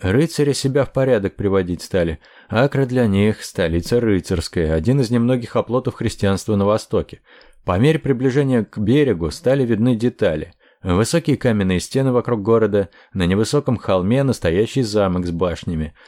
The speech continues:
Один из оруженосцев, бывавший в Акре, сказал: "Тампль, так замок называют, и мы там будем жить. Скучное место. Камни, пыль,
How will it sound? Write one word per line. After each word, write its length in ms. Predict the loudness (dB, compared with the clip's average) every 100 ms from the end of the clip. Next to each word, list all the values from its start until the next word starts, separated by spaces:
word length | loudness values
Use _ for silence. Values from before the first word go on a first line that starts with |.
| -10
Один 340 | -4 0 2 2
из 100 | 0
оруженосцев, 680 | 2 2 2 2 0 -2
бывавший 460 | 0 2 2 0 0
в 80 | 0
Акре, 240 | 0 -4
сказал: 520 | -2 -2 0 -2 -4 _ -20 -20 _ _
"Тампль, 520 | 0 0 0 -4 -6 -4
так 240 | 0 0
замок 340 | 0 0 0 -2
называют, 520 | -4 0 0 -2 -6 _ -4
и 100 | 0
мы 220 | 2 2
там 200 | 2 0
будем 280 | 0 -2 -2
жить. 240 | -4 -10 _ _
Скучное 600 | -20 -2 0 0 -2 -2
место. 460 | -2 -2 -4 -12 -20 _
Камни, 440 | -2 0 0 -2 -4
пыль, 500 | -4 -2 -2 -4